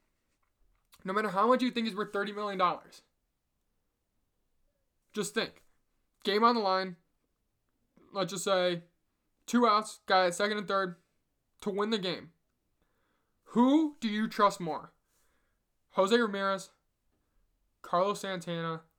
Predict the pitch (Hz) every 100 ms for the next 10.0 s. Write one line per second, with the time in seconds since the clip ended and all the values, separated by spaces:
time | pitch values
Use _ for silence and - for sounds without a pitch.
0 | _ _ _ _ _ _ _ _ _ 175
1 | 170 170 180 170 160 156 - 165 _ _
2 | _ _ _ _ _ _ - 190 220 277
3 | 302 269 247 247 226 196 196 202 208 _
4 | _ _ _ _ _ _ _ _ _ _
5 | _ _ _ _ _ _ _ _ _ _
6 | _ _ _ _ 185 190 180 160 - -
7 | - - _ _ _ 190 165 202 214 208
8 | 190 175 170 175 170 151 165 170 - _
9 | _ _ 175 - 214 185 151 143 139 -